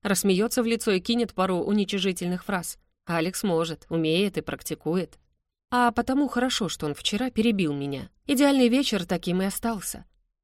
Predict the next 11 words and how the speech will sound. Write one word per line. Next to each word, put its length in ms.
"Мамочка, 520
ты 220
задумчивая 640
сегодня. 560
Принц 400
не 160
расколдовался? 920
Веду 300
Милу 360
в 60
садик". 440